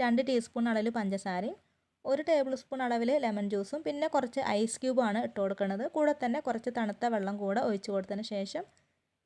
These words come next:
ഇതും നല്ലോണം തന്നെ ഒന്ന് അടിച്ചെടുക്കാം. അടിച്ചെടുത്തിട്ടുള്ള ഈ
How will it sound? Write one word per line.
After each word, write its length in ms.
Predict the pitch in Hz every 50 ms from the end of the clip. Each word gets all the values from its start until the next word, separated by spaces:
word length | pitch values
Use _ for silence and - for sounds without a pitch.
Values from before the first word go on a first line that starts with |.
| 277 285
ഇതും 180 | 247 330 381 427 320
നല്ലോണം 360 | 247 226 226 220 220 226 220 233
തന്നെ 160 | 214 202 202 202
ഒന്ന് 100 | 208 277 349 311 247
അടിച്ചെടുക്കാം. 540 | 202 190 - 208 190 180 185 - 185 185 196 - _ _ _ _ _ _ _ - 254
അടിച്ചെടുത്തിട്ടുള്ള 760 | 254 262 254 - 311 285 277 277 277 233 269 254 247 247 254 285
ഈ 20 | 285